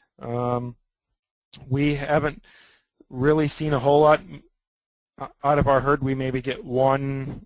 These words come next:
maybe two cases a year, if that. Um, I wouldn't be too, um, um, worried about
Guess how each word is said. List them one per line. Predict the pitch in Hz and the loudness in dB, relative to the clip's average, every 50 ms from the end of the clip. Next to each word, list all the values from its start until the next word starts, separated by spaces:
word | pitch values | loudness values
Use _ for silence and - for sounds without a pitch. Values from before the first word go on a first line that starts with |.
| _ - | _ -20
maybe | 131 131 131 127 131 131 131 131 - - | -18 -10 -8 -6 -6 -6 -6 -8 -8 -8
two | - 135 131 - | -6 -6 -6 -8
cases | - - 123 127 127 - - - 127 123 113 120 | -8 -8 -6 -6 -6 -6 -6 -8 -8 -6 -6 -6
a | |
year, | 113 113 117 123 131 139 147 143 - | -8 -6 -2 0 2 2 2 0 0
if | 135 131 - - | -2 -4 -4 -4
that. | - 123 127 135 143 147 - - - _ _ _ _ _ _ _ _ _ - | -2 0 0 0 0 -2 -6 -12 -20 _ _ _ _ _ _ _ _ _ -16
Um, | 127 123 120 120 120 117 120 123 - - | -10 -8 -6 -4 -4 -6 -8 -10 -8 -4
I | 131 135 131 123 135 _ _ _ _ _ _ _ _ _ _ _ _ _ _ _ _ _ _ _ _ _ _ _ _ _ _ - | -4 -4 -4 -6 -10 _ _ _ _ _ _ _ _ _ _ _ _ _ _ _ _ _ _ _ _ _ _ _ _ _ _ 0
wouldn't | 156 185 185 156 | 0 0 2 0
be | 165 156 | -2 -2
too, | - - 190 202 214 202 175 156 143 | 0 -2 -2 0 2 2 4 6 6
um, | 139 139 139 135 131 131 131 131 123 _ - _ _ _ _ _ - - | 6 6 6 4 4 0 -4 -10 -12 _ -20 _ _ _ _ _ -14 -12
um, | - 120 120 120 117 117 117 120 - 233 302 _ _ _ _ _ _ _ _ _ _ _ _ _ _ _ _ - | -10 -8 -8 -8 -8 -10 -12 -14 -16 -18 _ _ _ _ _ _ _ _ _ _ _ _ _ _ _ _ _ -4
worried | 123 127 139 147 147 135 143 | 0 2 4 4 4 2 -2
about | 127 135 135 131 - | 0 2 0 0 0